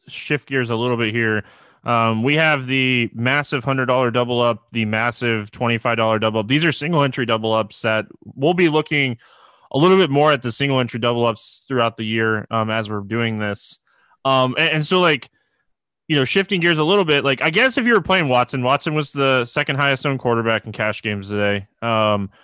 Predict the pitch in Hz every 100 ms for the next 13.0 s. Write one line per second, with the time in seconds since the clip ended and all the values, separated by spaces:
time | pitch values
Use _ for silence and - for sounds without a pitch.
0 | _ _ _ 135 185 180 160 175 185 165
1 | 165 170 185 175 165 135 123 143 151 151
2 | 139 - 151 151 143 135 147 - - -
3 | 131 107 127 151 143 _ - 143 143 -
4 | 143 143 147 147 147 147 131 127 117 127
5 | 107 131 139 - 113 143 127 143 139 123
6 | 131 143 151 156 135 120 107 - - 120
7 | 113 110 110 107 104 - 110 127 123 110
8 | 117 139 143 _ _ _ _ _ _ _
9 | _ _ - 147 135 151 180 190 165 156
10 | 135 - _ _ _ 127 170 294 349 175
11 | 165 190 175 - - 131 120 - 147 156
12 | 151 135 123 117 107 - _ 117 113 104